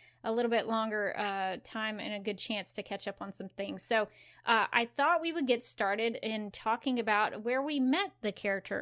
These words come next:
of Supergirl. So, uh, uh, think about the, the first time you ever heard or saw the character of Supergirl and, and, uh, tell us a little bit about that. So I guess, um, let's start with, uh, Supergirl's attic.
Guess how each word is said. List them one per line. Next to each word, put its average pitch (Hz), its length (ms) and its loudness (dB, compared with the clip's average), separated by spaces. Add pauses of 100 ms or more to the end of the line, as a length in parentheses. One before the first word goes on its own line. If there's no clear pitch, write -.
of 196 100 -4
Supergirl. 190 640 -6 (240)
So, 226 240 -2
uh, 214 480 2
uh, 208 120 -6 (120)
think 277 160 2
about 285 340 4
the, 220 300 4
the 220 120 -2
first 269 340 0
time 269 160 4
you 233 160 4
ever 190 200 -4 (120)
heard 294 500 2 (240)
or 185 240 -6
saw 277 440 0
the 277 80 -2
character 269 480 0
of 254 100 0
Supergirl 254 600 0
and, 202 220 -4 (320)
and, 208 220 -4
uh, 196 240 -2
tell 262 240 2
us 240 140 0
a 247 40 2
little 220 220 2
bit 208 160 2
about 185 480 2
that. - 280 6
So 262 120 2
I 262 60 6
guess, 339 300 4
um, 262 460 4
let's 403 200 2
start 381 260 4
with, 302 180 8
uh, 277 140 6
Supergirl's 262 640 4
attic. 208 380 2